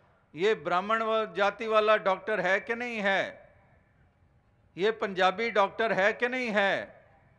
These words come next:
तो इस तरह से हम नहीं पूछते जाति पाति, क्योंकि डॉक्टर की जाति होती ही नहीं है।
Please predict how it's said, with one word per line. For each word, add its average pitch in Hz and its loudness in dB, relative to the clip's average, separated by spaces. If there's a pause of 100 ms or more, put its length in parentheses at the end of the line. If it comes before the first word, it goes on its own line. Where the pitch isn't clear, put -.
(720)
तो 233 0
इस 277 -4
तरह 226 0
से 247 -4
हम 240 2
नहीं 247 -4
पूछते 240 0
जाति 196 2
पाति, 160 -2 (1900)
क्योंकि 196 -4
डॉक्टर 170 -2
की 214 -12
जाति 170 -2
होती 180 -4
ही 220 -4
नहीं 180 -4
है। 101 -12